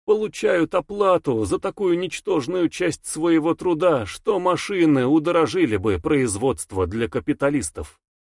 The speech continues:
В Англии для тяги барок по каналам и тому подобных работ иногда вместо лошадей все еще применяются в тысяча восемьсот шестьдесят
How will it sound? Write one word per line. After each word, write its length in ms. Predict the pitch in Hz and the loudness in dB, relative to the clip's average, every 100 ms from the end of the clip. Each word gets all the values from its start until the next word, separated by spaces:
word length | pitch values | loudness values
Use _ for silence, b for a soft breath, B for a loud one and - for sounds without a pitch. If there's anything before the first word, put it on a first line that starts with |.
| _ _ _ _ _ _ | _ _ _ _ _ _
В 160 | 92 104 | -2 2
Англии 580 | 165 170 151 170 160 151 | 4 4 4 4 6 6
для 340 | 104 156 156 | 4 2 0
тяги 380 | - 185 139 120 | 0 0 2 0
барок 460 | 107 175 139 - | 2 2 2 0
по 100 | 151 | -2
каналам 560 | - 139 139 131 113 120 | 0 2 2 2 2 2
и 160 | 147 113 | 2 2
тому 300 | 131 131 107 | 2 0 2
подобных 560 | 127 123 107 107 98 | 0 2 0 -2 -4
работ 420 | 127 120 107 92 - _ _ | -2 0 2 0 -6 _ _
иногда 540 | 185 196 170 185 135 | -4 -2 0 2 2
вместо 480 | 87 131 196 170 185 | 2 0 -2 -2 -2
лошадей 580 | 175 170 185 165 190 139 | -2 -2 -4 -4 -2 -2
все 300 | - - - | -4 -6 -2
еще 320 | 190 - 196 | -2 -2 -4
применяются 1040 | - 170 160 135 151 147 135 - 135 107 - | -2 2 4 4 2 0 -2 -2 -2 -2 -6
в 80 | _ | _
тысяча 460 | 190 - 127 - | -6 -4 -4 -2
восемьсот 560 | 120 131 156 139 123 - | 0 2 2 0 0 -2
шестьдесят 580 | - 123 127 151 - | -4 -2 0 0 0